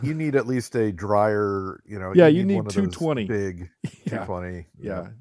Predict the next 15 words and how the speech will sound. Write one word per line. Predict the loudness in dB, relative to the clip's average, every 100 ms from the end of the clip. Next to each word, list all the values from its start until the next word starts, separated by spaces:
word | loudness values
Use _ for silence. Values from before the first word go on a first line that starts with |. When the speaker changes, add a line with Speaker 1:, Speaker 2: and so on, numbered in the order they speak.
| _
Speaker 1:
yeah. | -4 -4
Speaker 2:
yeah, | -4
you | -8 -2
big, | -2 -2
Speaker 1:
Yeah, | -4
Speaker 2:
big, | -6 -6
Speaker 1:
I'm |
Speaker 2:
t-, | -6 -2
uh, | -2
tw-, | -2 -6 -2
uh, | -2
thirty | 2 6 6 4 0
amp, | 0 -2
uh, | -2 -2
breaker. | -2 -2 -2 -4 -6 -8